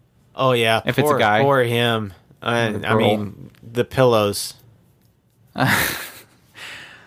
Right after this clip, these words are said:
Speaker 2: Sonohara, uh, Sonohara-sao no Kanrenin-san, <laughs> or Miss Caretaker of Sonohara-sao.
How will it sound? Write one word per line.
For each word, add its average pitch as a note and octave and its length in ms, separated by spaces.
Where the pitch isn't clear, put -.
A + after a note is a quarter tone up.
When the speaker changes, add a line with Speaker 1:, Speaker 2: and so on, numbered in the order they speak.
Speaker 2:
Sonohara, F#3 840
uh, C#3 240
Sonohara-sao C#3+ 1900
no G#2+ 580
Kanrenin-san, A2 1700
<laughs> - 100
or B2 180
Miss B2 280
Caretaker B2+ 600
of G#2+ 280
Sonohara-sao. A2+ 840